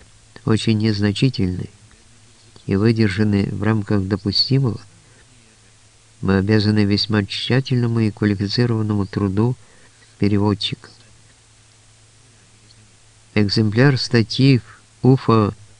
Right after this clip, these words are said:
Нахрихтен мне любезно прислал Михаэль Хеземан. Оказалось,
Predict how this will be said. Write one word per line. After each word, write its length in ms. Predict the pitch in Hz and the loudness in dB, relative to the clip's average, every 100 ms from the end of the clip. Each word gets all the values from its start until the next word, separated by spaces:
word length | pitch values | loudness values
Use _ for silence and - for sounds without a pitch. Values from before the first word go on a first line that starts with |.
| - _ - | -20 _ -8
Нахрихтен 840 | 95 117 - 127 123 - 131 135 135 - - - _ _ - - _ _ - | 0 0 2 -2 -4 -4 -2 -2 -4 -12 -20 -20 _ _ -20 -20 _ _ -8
мне 260 | 95 104 110 | -2 2 2
любезно 460 | 104 107 117 113 | 2 0 0 0
прислал 560 | 101 101 95 107 113 110 - - - - - - | 0 -2 0 0 2 0 -6 -20 -20 -20 -16 -4
Михаэль 680 | 107 107 107 110 113 107 - - | -2 0 0 2 2 0 -6 -4
Хеземан. 520 | 123 107 90 95 - - - - _ _ - _ - - - _ - - - - - - | -2 -2 -4 -6 -10 -18 -20 -20 _ _ -20 _ -20 -20 -20 _ -20 -20 -20 -20 -20 -6
Оказалось, 760 | 98 101 98 107 107 98 - | -4 -2 0 2 2 0 -6